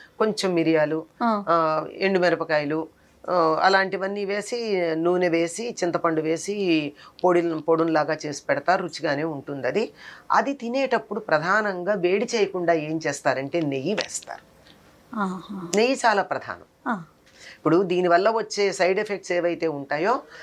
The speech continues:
Speaker 1: అవన్నీ పోవడానికి,
Speaker 2: నివారించడానికి నెయ్యిని
Speaker 1: నివారించడానికి
Speaker 2: వాడతారు.
Speaker 1: నెయ్యి వేస్తారు. కట్టెకారం అని ఒకటి చేసి పెట్టేవాళ్ళు పూర్వం.
Speaker 2: ఆహా. అదేంటమ్మా?
Speaker 1: అది, ఆ, మేము కూడా ఇంట్లో ఎవరైనా బాలెంతలు ఉంటే మేము కూడా సరదా పడి కాస్త అడిగి తినేవాళ్ళం.
Speaker 2: ఓ.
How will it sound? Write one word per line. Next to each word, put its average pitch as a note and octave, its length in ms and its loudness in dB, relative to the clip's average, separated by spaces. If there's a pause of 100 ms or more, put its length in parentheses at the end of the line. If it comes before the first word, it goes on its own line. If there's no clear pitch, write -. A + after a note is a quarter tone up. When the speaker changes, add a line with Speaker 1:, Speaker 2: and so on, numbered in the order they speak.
(120)
Speaker 1:
అవన్నీ F#3 340 2
పోవడానికి, F#3 360 2
Speaker 2:
నివారించడానికి B3 840 2
నెయ్యిని B3 200 0
Speaker 1:
నివారించడానికి G#3+ 480 4
Speaker 2:
వాడతారు. F3 240 0
Speaker 1:
నెయ్యి D#3 220 -6
వేస్తారు. E3 520 -4 (280)
కట్టెకారం B3 500 2
అని F#3 120 -4
ఒకటి F3 260 -10
చేసి C#3+ 180 -8
పెట్టేవాళ్ళు B2+ 440 -2
పూర్వం. A2+ 320 -10 (160)
Speaker 2:
ఆహా. G3+ 300 -2 (200)
అదేంటమ్మా? A3+ 500 2
Speaker 1:
అది, F3 640 0 (320)
ఆ, D#3+ 100 2
మేము F#3+ 280 2
కూడా G3+ 220 2 (580)
ఇంట్లో E3+ 280 0
ఎవరైనా F3 300 4
బాలెంతలు D#3+ 500 2
ఉంటే D#3 180 -2
మేము D#3 240 -6
కూడా D#3 160 0
సరదా C#3+ 340 0
పడి D3 200 -4
కాస్త C#3+ 220 0
అడిగి C#3 200 2
తినేవాళ్ళం. A#2+ 680 -4
Speaker 2:
ఓ. A3+ 320 2